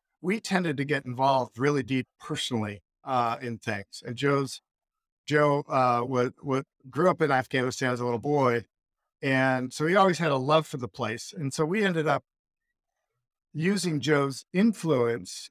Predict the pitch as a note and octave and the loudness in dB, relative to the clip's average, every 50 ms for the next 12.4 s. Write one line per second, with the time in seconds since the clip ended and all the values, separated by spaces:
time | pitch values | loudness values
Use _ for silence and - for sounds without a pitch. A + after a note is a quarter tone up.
0 | _ _ - D#3+ D3 C#3 C3+ C3 C3 C3 C#3 D#3+ D3+ C#3+ C#3 C3+ C3 C3+ D3+ D#3+ | _ _ -2 2 2 4 4 4 2 0 0 -2 -2 -4 -4 -2 0 0 2 2
1 | E3 - - E3+ D#3 - - D#3+ D#3 D3+ D3 B2+ - _ _ _ - - - - | 2 0 -2 -6 -6 -4 -6 -6 -4 -4 -4 -6 -6 _ _ _ -14 -8 -4 0
2 | D#3+ C#3+ C#3 C3+ C3+ C#3 C#3 C#3 C3+ C3+ C3+ B2+ A#2 A2+ A2 - _ _ _ _ | 2 2 4 4 4 2 2 2 2 2 0 0 -2 -4 -6 -10 _ _ _ _
3 | _ _ _ _ _ _ - C3+ - - D#3 D#3 D3+ - C#3+ - - - D3 C#3+ | _ _ _ _ _ _ -20 -18 -10 -4 -2 -2 -2 -2 -8 -8 0 0 2 2
4 | C#3+ - C#3 C3 C3 - C3 B2+ C3 C3+ C3+ C3 B2+ - - F#3+ G3 F#3+ F#3+ - | 2 -2 -4 -6 -6 -4 -4 -2 -2 -2 -2 -4 -8 -6 -2 0 0 0 0 -4
5 | - C#3+ B2 B2 A#2 - - - - - - F3 F3+ E3 D3 C#3 C#3+ D3 D#3+ D#3+ | -6 -6 -6 -6 -8 -12 -16 -16 -14 -6 -2 0 0 2 2 0 0 0 0 -2
6 | D3+ C3+ - D3+ C3+ A#2+ B2 C3+ C#3+ D3 C#3 C#3 C3 B2+ B2+ C3 - _ _ _ | -4 -4 -2 -2 -2 -2 0 0 0 2 2 2 0 -2 -6 -12 -14 _ _ _
7 | B2+ B2+ B2+ - - - - D#3 D#3 C3 C3 B2+ B2 - C#3+ D3+ D3 - - C#3+ | -12 -12 -10 -10 -10 -6 -4 -4 -4 -4 -6 -10 -8 -4 -2 0 0 0 0 -2
8 | C3+ B2+ B2 A#2 A2+ - - - - - C#3 B2 B2+ B2+ B2 B2 A#2+ - - C#3+ | -2 -4 -4 -8 -8 -10 -10 -12 -12 -12 -10 -4 -2 -2 -2 -2 -4 -4 -2 -2
9 | C3 A#2+ - - C3+ C3 C3+ C#3 B2 - - B2+ A#2+ A2+ A2+ A2+ G#2+ - A2+ A2 | -2 -2 -2 0 2 2 2 2 0 -2 -6 -6 -4 -2 -2 -4 -4 -4 -6 -4
10 | A2 A#2 A#2 A2+ A2+ G#2+ - - A2+ G2+ - - A2+ A2+ A2+ A2 - - A2+ G#2+ | -2 0 0 0 -2 -4 -8 -12 -16 -16 -8 -6 -6 -6 -6 -6 -8 -10 -10 -8
11 | G#2+ G2 F#2+ A2 G#2+ A2 G#2+ G#2 G#2 G#2 G#2+ G#2+ G#2 A2 A2+ A#2 A2+ A2 G#2 G2+ | -10 -8 -6 -6 -6 -4 -6 -8 -10 -10 -8 -4 -2 -2 -2 -2 -2 -4 -6 -8
12 | - - C3+ D3+ C3+ A#2+ - | -6 -2 -2 0 0 -2 -4